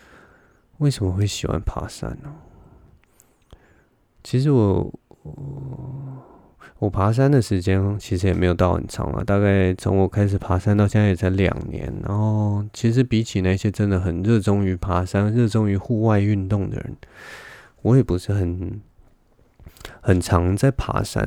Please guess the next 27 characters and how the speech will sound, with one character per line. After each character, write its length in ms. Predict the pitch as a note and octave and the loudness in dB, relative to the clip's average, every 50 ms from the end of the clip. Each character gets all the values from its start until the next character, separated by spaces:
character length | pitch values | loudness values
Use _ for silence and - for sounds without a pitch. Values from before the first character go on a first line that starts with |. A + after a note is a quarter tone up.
| - | -2
欸， 140 | - - - - | -4 -4 -6 -8
其 180 | - - - - | -8 -10 -10 -10
实 240 | - - - - - | -8 -10 -10 -10 -8
就 160 | - - G2+ | -4 -2 0
是 120 | G#2+ G#2+ | 0 2
可 100 | G#2 G#2 | 2 2
能 400 | F#2+ F2+ - F#2+ F#2 - - - - - | 0 0 0 -2 -2 -4 -6 -10 -8 -6
一 120 | - G#2 | -6 -2
个 140 | - - G2 | 2 4 4
月、 160 | G#2 A2 A2+ | 6 6 6
两 220 | F#2 G2 G#2+ - | 6 4 0 -2
个 120 | - - - | -4 -2 0
月 320 | F2 F#2+ G2 E2+ E2+ - - - | 2 2 2 2 0 -2 -6 -12
爬 220 | - - - F2+ | -8 -4 -2 -2
一 60 | F2+ | -2
次 180 | F#2 - - G#2+ | -4 -4 -4 -6
山 340 | - - - F#2 F2+ F#2 F#2 | -4 -2 -2 -2 0 0 -2
这 80 | F#2 | -2
样 200 | F#2+ - D#2+ D#2 | -4 -4 -6 -8
子。 100 | - - _ _ _ _ _ _ - - - _ _ _ _ _ _ _ _ | -12 -16 _ _ _ _ _ _ -20 -20 -20 _ _ _ _ _ _ _ _
其 160 | - - G2 | -4 -2 0
实 80 | G2 G#2 | 0 2
跟 180 | - - G#2+ A2 | 4 4 4 6
那 160 | A2 G#2+ G#2+ | 6 4 2
些 160 | - - G#2 | 2 2 0
就 160 | G2+ - G#2 G2 | 2 2 0 0
是 340 | F#2+ F#2 F#2 F#2 G2 G2+ | 2 2 2 2 0 -2